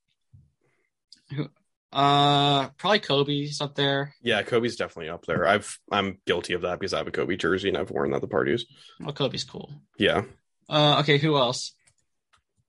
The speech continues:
Speaker 1: We're just doing this off the dome.
Speaker 2: Is this only N B A?
Speaker 1: No, it could be any sport. Oh, Ken Griffey Junior.
Speaker 2: True, yeah.
Speaker 1: Seattle
Speaker 2: Um,
Speaker 1: Mariners specifically, and Bo Jackson,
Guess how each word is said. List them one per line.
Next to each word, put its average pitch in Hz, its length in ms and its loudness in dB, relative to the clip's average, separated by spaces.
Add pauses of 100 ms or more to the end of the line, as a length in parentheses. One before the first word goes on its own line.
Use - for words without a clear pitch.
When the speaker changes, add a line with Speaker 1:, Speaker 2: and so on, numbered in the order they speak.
(560)
Speaker 1:
We're 147 180 2
just 151 100 2
doing 160 220 4
this 139 120 0
off 143 140 4
the - 60 -8
dome. 127 220 4
Speaker 2:
Is 135 120 8
this 143 300 6
only 123 440 10
N 113 120 6
B 110 160 6
A? 120 280 8 (720)
Speaker 1:
No, 196 240 6
it 180 60 2
could 190 80 0
be 175 100 2
any 151 140 2
sport. 127 380 -6
Oh, 190 320 6 (120)
Ken 185 180 6
Griffey 185 220 6
Junior. 147 400 4 (560)
Speaker 2:
True, 117 920 8
yeah. 98 280 2
Speaker 1:
Seattle 180 360 8
Speaker 2:
Um, - 40 4
Speaker 1:
Mariners 160 380 6
specifically, 143 600 -2
and 143 120 0
Bo 160 160 2
Jackson, 135 580 0